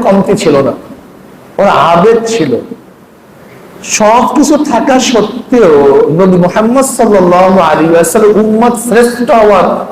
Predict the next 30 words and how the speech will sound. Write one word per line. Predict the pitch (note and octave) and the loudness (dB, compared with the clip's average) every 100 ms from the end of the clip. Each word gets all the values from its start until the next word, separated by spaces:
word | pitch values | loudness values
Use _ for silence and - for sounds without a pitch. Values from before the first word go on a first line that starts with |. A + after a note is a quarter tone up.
| - | -4
কারণটা | G#3 B3 E4 D4 A#3+ | 0 0 0 -2 -4
কি, | - - - - - | -4 -6 -8 -10 -4
এটা | F#3+ | -2
মাথার | F3 G#3 - C#4+ | 0 0 -2 -2
মধ্যে | C#4+ B3 | 0 0
ঢুকাতে | G3 F#3+ D3 | 0 0 -2
হবে। | B2 A#2+ - - - - - - - - - - - - - - - - - - - - - - | -4 -6 -8 -16 -20 -20 -20 -20 -20 -20 -20 -20 -20 -20 -20 -20 -20 -20 -20 -20 -20 -18 -18 -4
এটা | - A3 | 0 0
ভাষা | - G3+ C4+ C4+ | 0 -2 0 2
ভাষা | C#4+ C#4+ | 2 2
জানলে | C#4 C4 C4 C4 | 0 2 2 2
হবে | G#3 F#3 | 2 2
না, | D#3 A#2+ - - - - - - - - - - | 0 -2 -8 -14 -16 -16 -16 -20 -20 -20 -16 -4
হালকা | G#3 B3+ B3+ D4 | 0 0 0 0
ভাবে | C4 C4+ | 2 2
নিলে | C4 B3+ | 2 2
হবে | A#3 G#3 F#3 E3+ | 2 2 0 0
না, | D3 - - - - - - - - - - - - - - G#3+ | -2 -6 -12 -18 -20 -20 -20 -20 -20 -20 -20 -20 -20 -20 -6 0
এটা | A#3 B3+ | 2 2
খুব | C#4+ A#3+ D3 | 2 0 0
গভীর | A3+ A#3+ D4+ E4 - | 2 2 4 4 2
ভাবে | B3+ C4 | 2 2
নিতে | B3 - G3 | 0 0 0
হবে। | F3 C#3 A#2+ - - - - | 0 -2 -4 -6 -16 -16 -10
দুইটা | B2+ G#3+ G3+ G#3 | -2 0 0 0
কারণ। | G#3 D#3 C#3 - - - - - - - - - | 0 0 0 -2 -6 -10 -16 -20 -20 -20 -20 -4
তোমরা | F3 F#3 | 0 0
কয়টা | F#3 F#3 F#3+ | 2 2 2
কাজ | G3+ G3 F#3+ | 0 0 0
করো? | F#3+ A3 B3+ | 2 2 2